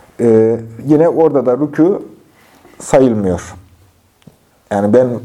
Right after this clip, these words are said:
işte bunun rükû ve secdelerini yaptım. Dolayısıyla işte ben son rekata kalktığımda sadece Fatiha'yı okuyayım, rükûyu zaten yaptım cemaatle diyemiyor kişi. E, Fatiha'yı okuduğu gibi, yani son rekata kalktığında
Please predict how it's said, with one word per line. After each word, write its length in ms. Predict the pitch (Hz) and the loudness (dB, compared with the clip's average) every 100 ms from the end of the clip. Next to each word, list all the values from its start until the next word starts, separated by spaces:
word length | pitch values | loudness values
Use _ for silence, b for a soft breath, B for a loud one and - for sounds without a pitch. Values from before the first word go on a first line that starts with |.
| - | -14
işte 340 | - 120 113 | -4 0 0
bunun 400 | 127 123 120 117 | 0 0 -2 -2
rükû 320 | 117 117 131 123 | -2 0 2 2
ve 100 | 113 | 0
secdelerini 640 | 127 117 120 120 117 120 | -2 0 0 0 0 0
yaptım. 340 | 151 151 127 131 | -2 -2 -6 0
Dolayısıyla 680 | 123 120 127 143 127 113 90 B B B B | 2 2 0 -2 0 0 -2 B B B B
işte 280 | - - 113 | -8 -2 2
ben 120 | 123 | 2
son 320 | 117 143 127 | 0 0 2
rekata 360 | 123 120 120 120 | 2 0 0 0
kalktığımda 560 | - 135 127 120 123 147 | 2 0 0 -2 0 0
sadece 400 | - 131 127 120 | 2 2 4 0
Fatiha'yı 540 | - 123 - 151 180 | 2 0 2 0 2
okuyayım, 400 | 143 - 123 151 | -2 -2 -4 -2
rükûyu 260 | 131 139 123 | -2 0 2
zaten 340 | 127 127 120 | 2 2 0
yaptım 340 | 110 113 120 | -2 -2 -2
cemaatle 560 | 110 110 107 107 - - B B B | 0 0 0 0 0 0 B B B
diyemiyor 440 | 156 151 131 107 110 | 2 2 2 -2 -2
kişi. 360 | 117 - - B B B B _ | -4 -2 -4 B B B B _
E, 320 | 123 127 131 131 117 110 - - | -2 0 0 -2 -6 -12 -16 -12
Fatiha'yı 420 | - 151 147 156 | 2 2 4 2
okuduğu 400 | 135 143 165 170 | 2 2 0 2
gibi, 340 | 180 175 175 - - b b b b _ - | 0 0 -2 -4 -8 b b b b _ -6
yani 220 | 110 101 | -2 -2
son 260 | 110 139 123 | -2 -2 2
rekata 340 | 113 120 117 | 0 0 -2
kalktığında 640 | 113 131 127 120 120 196 | 0 0 0 -2 0 -2